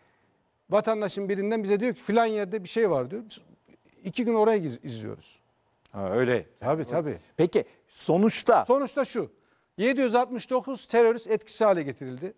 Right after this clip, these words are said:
Speaker 1: Altmış bu operasyonların neticesinde olan, e, neticeyi diyoruz.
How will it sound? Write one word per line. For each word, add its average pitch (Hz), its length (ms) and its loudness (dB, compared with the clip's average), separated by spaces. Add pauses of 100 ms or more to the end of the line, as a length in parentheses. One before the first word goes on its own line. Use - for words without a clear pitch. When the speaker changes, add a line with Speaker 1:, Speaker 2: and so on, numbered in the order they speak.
(120)
Speaker 1:
Altmış 220 640 -2 (240)
bu 185 120 6
operasyonların 196 680 0
neticesinde 180 480 -2
olan, 190 220 2 (500)
e, 147 140 -2
neticeyi 165 440 0
diyoruz. 117 380 -6